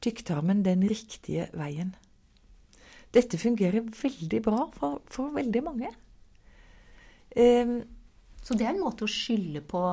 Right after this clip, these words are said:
Speaker 2: bort, nå skyller man gjennom fra blindtarmen og gjennom hele,
Speaker 1: Gjennom
Speaker 2: hele
Speaker 1: hele tykktarmen, faktisk, altså.
Speaker 2: Og ikke
Speaker 1: Mm.
Speaker 2: da bare fra endetarmen?
Speaker 1: Ikke fra endetarmen. Da setter man seg på toalettet mens man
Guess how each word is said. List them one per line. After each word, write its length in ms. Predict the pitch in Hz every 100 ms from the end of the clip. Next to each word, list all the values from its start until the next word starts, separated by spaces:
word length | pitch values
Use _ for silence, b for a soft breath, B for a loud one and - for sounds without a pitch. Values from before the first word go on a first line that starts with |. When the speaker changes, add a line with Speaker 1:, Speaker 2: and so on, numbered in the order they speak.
| 175 170 180 180
Speaker 2:
bort, 220 | 180 175 - 185
nå 80 | 196
skyller 280 | - 226 147
man 160 | 147 151
gjennom 380 | 160 165 185 185 B B -
fra 220 | - 180 170
blindtarmen 840 | 170 190 165 151 - 147 147 151 160
og 60 | 170
gjennom 460 | 165 147 143 151 165
hele, 460 | 175 151 143 143 160
Speaker 1:
Gjennom 380 | 208 240 233 247
Speaker 2:
hele 460 | 254 196 269 240 202
Speaker 1:
hele 220 | 170 208 240
tykktarmen, 480 | 262 - 160 160 170
faktisk, 520 | - - - 190 -
altså. 220 | - - 170
Speaker 2:
Og 80 | 208
ikke 320 | 226 220 180
Speaker 1:
Mm. 40 | -
Speaker 2:
da 100 | 175
bare 320 | 180 180 151
fra 160 | 135 -
endetarmen? 600 | 170 131 135 120 123 139 127
Speaker 1:
Ikke 300 | 220 - 175
fra 120 | -
endetarmen. 540 | - 170 151 147 151 170
Da 120 | 202
setter 380 | - 190 - 208
man 140 | 220
seg 200 | 220 214
på 80 | 226
toalettet 600 | 233 226 190 - - 247
mens 360 | 233 214 208 -
man 360 | 214 214 214